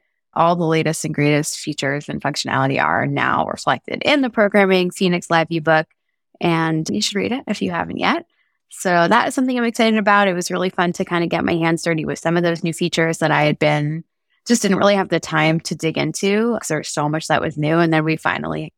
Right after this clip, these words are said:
had the opportunity to really sit down and update all the code. And there's just so many cool things in there.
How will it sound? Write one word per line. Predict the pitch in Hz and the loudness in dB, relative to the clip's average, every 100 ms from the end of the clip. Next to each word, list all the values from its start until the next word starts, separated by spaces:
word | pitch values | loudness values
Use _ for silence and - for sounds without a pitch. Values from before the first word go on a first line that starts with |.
| _ | _
had | - 160 - | -2 -2 0
the | - | -2
opportunity | 151 - 147 147 147 - | -2 -6 -10 -8 -8 -6
to | 151 147 165 _ _ _ _ - | -2 -2 -2 _ _ _ _ 0
really | 294 269 | 2 2
sit | 214 190 | 0 0
down | 170 170 | 2 4
and | 160 | 2
update | 160 170 151 | 2 0 0
all | 151 | 0
the | 151 | -4
code. | - 151 | -2 -2
And | 156 156 | -2 -4
there's | 160 | -6
just | - 160 - - | -8 -8 -8 -2
so | 175 170 | -2 -2
many | 170 170 | -4 -6
cool | - - - | -8 -14 -10
things | - 160 | -8 -4
in | 147 | -4
there. | 147 143 180 | -2 -2 -2